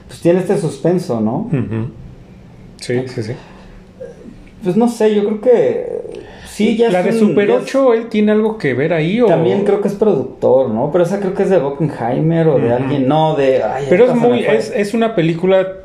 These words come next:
Speaker 2: como de homenaje a Spielberg.
Speaker 1: Parece una película de homenaje a Spielberg.
Speaker 2: Ujú.
Speaker 1: Pues fíjate que no sé, pero yo creo que este señor ya es, ya, ¿no? Todo un hito y
Speaker 2: Sí, ya pasó a la historia él, ¿no?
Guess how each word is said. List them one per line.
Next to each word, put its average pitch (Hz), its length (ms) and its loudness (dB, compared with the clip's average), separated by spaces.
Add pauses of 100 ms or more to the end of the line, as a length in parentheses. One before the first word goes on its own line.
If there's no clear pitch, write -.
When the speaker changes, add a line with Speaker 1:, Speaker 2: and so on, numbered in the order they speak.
(160)
Speaker 2:
como 127 520 -2
de 156 180 0
homenaje 127 480 -2
a 131 40 0
Spielberg. 143 420 -6 (100)
Speaker 1:
Parece 165 260 0
una 165 220 -2
película 127 380 0
de 117 80 2
homenaje 113 500 -2
a - 20 -2
Spielberg. 120 600 -4
Speaker 2:
Ujú. 123 100 -6 (760)
Speaker 1:
Pues 160 160 0
fíjate 240 280 -2
que 190 120 0
no 165 160 2
sé, 170 400 0
pero 135 160 0
yo 160 160 0
creo 185 160 -2
que - 80 -4
este 190 220 -2
señor 143 400 0
ya 139 200 4
es, 135 360 -4 (180)
ya, - 140 -8 (160)
¿no? 123 140 -2
Todo 170 320 0
un 139 120 0
hito 127 400 0
y - 160 -6 (240)
Speaker 2:
Sí, 233 160 -2
ya 117 180 -2
pasó 139 280 -2
a - 20 0
la 123 80 -2
historia 110 500 -4
él, 95 200 -8
¿no? - 100 -6